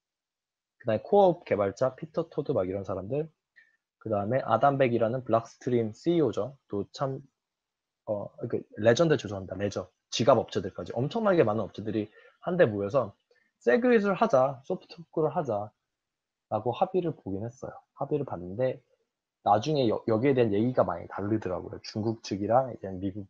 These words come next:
유럽 측이랑. 그래서 이제 언어적인 문제도 많이 제시가 됐었어요. 그래서 정치적이라고 하는 이유가 이때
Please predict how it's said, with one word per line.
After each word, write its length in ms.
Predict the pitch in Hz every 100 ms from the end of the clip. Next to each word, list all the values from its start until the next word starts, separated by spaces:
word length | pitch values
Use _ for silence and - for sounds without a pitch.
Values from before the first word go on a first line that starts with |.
| -
유럽 280 | 104 101 -
측이랑. 360 | - 92 92 95 _ _ _ _ _ _ _ _ _ _ _ _ _ _ -
그래서 180 | 104
이제 140 | 98 98
언어적인 460 | 101 110 127 120 107
문제도 240 | 95 95
많이 180 | 92 90
제시가 360 | - 90 - 92
됐었어요. 760 | 87 - - - 87 87 95 -
그래서 260 | 104 104 - _ _ _ _ _ _ -
정치적이라고 680 | 120 120 180 165 143 127
하는 200 | 165 147
이유가 400 | 98 98 120 107 _ _ _ _ _ -
이때 440 | 139 190 175 160